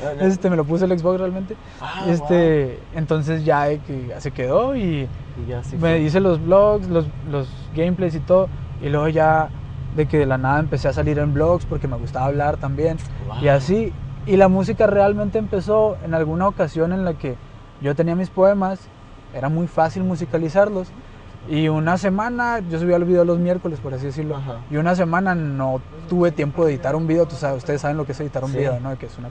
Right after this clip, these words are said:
Speaker 2: pelota.
Speaker 1: Ajá.
Speaker 2: Entonces, no, el miércoles de video no tenía para hacer un video, entonces se me hacía mucho más fácil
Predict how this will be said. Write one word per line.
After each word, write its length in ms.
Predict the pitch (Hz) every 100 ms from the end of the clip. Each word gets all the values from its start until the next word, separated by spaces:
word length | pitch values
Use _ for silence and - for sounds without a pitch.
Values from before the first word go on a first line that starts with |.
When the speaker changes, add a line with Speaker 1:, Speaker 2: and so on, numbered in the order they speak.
| -
Speaker 2:
pelota. 380 | 123 120 123 -
Speaker 1:
Ajá. 300 | 120 127 135 - 143
Speaker 2:
Entonces, 580 | 139 151 143 156 151 - - - - - - 160
no, 300 | 156 156 156
el 100 | 156
miércoles 380 | 165 170 202 185
de 80 |
video 240 | 165 156 180
no 100 | 190
tenía 240 | 202 196
para 80 | 196
hacer 120 | 196
un 60 | 208
video, 260 | 214 226 220
entonces 280 | 180 180 202
se 40 |
me 60 | 190
hacía 160 | 160
mucho 300 | 175 196 -
más 240 | 165 156 -
fácil 420 | 175 196 196 170